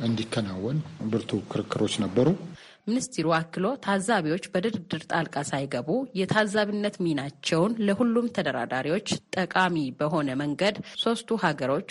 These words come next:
Speaker 2: መስማማታቸውን ገልጿል። ኢትዮጵያ በአፍሪካ ህብረት በኩል የሚደረገው ድርድር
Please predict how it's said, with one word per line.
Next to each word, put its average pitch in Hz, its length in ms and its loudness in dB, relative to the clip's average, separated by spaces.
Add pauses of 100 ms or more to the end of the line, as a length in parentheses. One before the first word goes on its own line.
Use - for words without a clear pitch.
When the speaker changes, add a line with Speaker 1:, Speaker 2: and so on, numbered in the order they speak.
Speaker 2:
መስማማታቸውን 165 960 0
ገልጿል። 170 460 2 (380)
ኢትዮጵያ 208 380 4 (120)
በአፍሪካ 180 500 2
ህብረት 151 320 -2
በኩል 170 340 2 (180)
የሚደረገው 175 760 4
ድርድር 160 400 -2